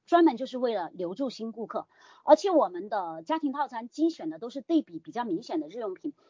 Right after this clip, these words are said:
是家庭的必需品。那也就是说，让，呃，会员可以花最少的钱去体验更多的产品，反正都是家里要用的，安全又环保又不贵，所以我们为什么不给他最实用、最省钱的啦，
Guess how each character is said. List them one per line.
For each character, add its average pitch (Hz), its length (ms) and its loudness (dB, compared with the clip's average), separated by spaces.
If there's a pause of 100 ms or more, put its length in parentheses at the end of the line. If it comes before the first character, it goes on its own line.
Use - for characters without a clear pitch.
(100)
是 311 140 -2
家 320 200 8
庭 - 160 -6
的 185 80 -4
必 269 160 -4
需 - 160 -10
品。 311 200 -6 (340)
那 415 100 0
也 269 140 6
就 320 100 2
是 311 40 -2
说， 311 200 8 (240)
让， 330 380 2 (180)
呃， 190 160 -10
会 349 200 -6
员 214 180 -6
可 247 140 -14
以 208 60 -10
花 233 180 -4
最 330 120 -4
少 180 160 -6
的 330 120 -12
钱 302 280 -10 (160)
去 - 140 -6
体 - 140 -12
验 185 120 -6
更 294 180 4
多 214 140 -2
的 185 80 -8
产 170 200 -12
品， 160 160 -6 (280)
反 226 140 2
正 359 100 6
都 339 100 2
是 330 120 -4
家 277 140 4
里 254 80 2
要 247 100 2
用 247 220 -6
的， 170 80 -6
安 269 180 -6
全 240 160 -10
又 240 100 -12
环 156 220 -8
保 143 160 -12 (160)
又 - 100 -4
不 214 140 -8
贵， 247 240 -2 (240)
所 330 140 2
以 - 20 6
我 254 60 2
们 311 80 0
为 359 80 2
什 277 120 -4
么 202 100 -8
不 269 100 -6
给 202 120 -6
他 170 140 -8
最 320 240 0
实 - 240 -10
用、 220 160 -6
最 285 140 0
省 175 200 -2
钱 156 220 -4
的 156 80 -4
啦， 160 140 -8